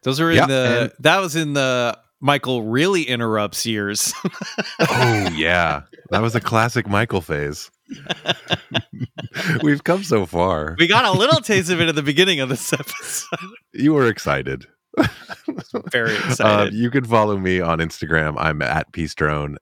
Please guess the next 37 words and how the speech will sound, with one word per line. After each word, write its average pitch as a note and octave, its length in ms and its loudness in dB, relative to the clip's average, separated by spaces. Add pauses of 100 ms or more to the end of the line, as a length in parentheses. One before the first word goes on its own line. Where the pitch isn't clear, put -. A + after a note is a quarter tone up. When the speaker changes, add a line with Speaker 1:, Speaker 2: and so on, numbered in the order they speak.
Speaker 2:
and, D2 460 -6
uh, D2 280 -4
I'm D#2+ 100 -4
also E2 200 0
on F2 100 0
Cameo. G#2 520 0
I'll F2 140 -2
sing F#2 280 -6
you F2 120 -2
a D#2 60 -2
song. F#2 720 -2
It's - 180 -10
a D#2 60 -6
lot C#2+ 200 -8
of C#2+ 80 -12
fun. F2 440 -4
Maybe, G#2 280 0
maybe E3+ 500 -2
make F#3+ 240 -4
a F#3+ 40 -2
nice G3 260 -2
Valentine's G3+ 500 -4
Day. D2+ 120 -6
I'll D2+ 100 -8
sing G#2 180 -6
a G#2 60 -2
little G#2 160 -2
romantic A2 460 -6
song. B2 240 -4 (280)
Who D#3+ 140 2
knows? G2 220 2
Speaker 1:
Aw, G2 100 -4
Speaker 2:
I G2+ 100 2
don't - 120 0
know. - 180 -2
Speaker 1:
ooh. G2+ 260 -6
Speaker 2:
Uh, A#2+ 40 -10